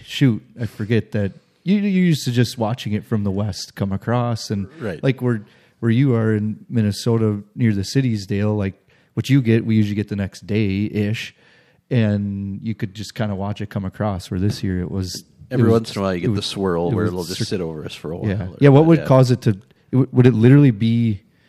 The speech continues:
Speaker 1: it'd be the, uh, instead of normally be, what, clockwise, and then now it's sort of this counterclockwise rotation?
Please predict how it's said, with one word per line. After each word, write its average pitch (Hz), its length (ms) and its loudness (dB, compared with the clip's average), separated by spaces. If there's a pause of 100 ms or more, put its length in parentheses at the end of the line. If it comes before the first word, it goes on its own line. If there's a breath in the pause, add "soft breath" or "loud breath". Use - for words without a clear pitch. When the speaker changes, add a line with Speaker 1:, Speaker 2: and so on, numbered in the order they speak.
(140)
Speaker 1:
it'd 104 200 -6
be 160 100 0
the, 113 140 -2
uh, 107 160 -2
instead 110 380 -2
of 98 220 -2
normally 101 380 -2
be, 92 100 -4
what, 92 160 -10
clockwise, 110 720 -2
and 98 240 -4
then 92 260 -6
now 92 220 -6
it's - 140 -10
sort - 260 -8
of 92 60 -6
this 90 180 -10
counterclockwise 110 1080 -4
rotation? 120 720 0